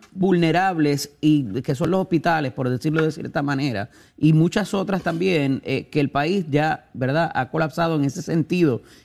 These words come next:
y que los planes de emergencia que tenemos en vigor para cuando existen desastres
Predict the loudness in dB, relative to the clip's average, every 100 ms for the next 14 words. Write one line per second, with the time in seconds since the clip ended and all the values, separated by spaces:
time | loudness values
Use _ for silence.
0 | _ 2 2 2 0 0 -4 0 4 4
1 | 2 0 2 2 -2 -2 2 2 0 0
2 | 0 -2 -6 _ -2 0 2 0 -4 -4
3 | 0 2 2 2 0 2 2 2 0 -2
4 | -10 _ -2 -2 0 0 2 0 0 -2
5 | 0 0 0 0 0 -2 -4 -6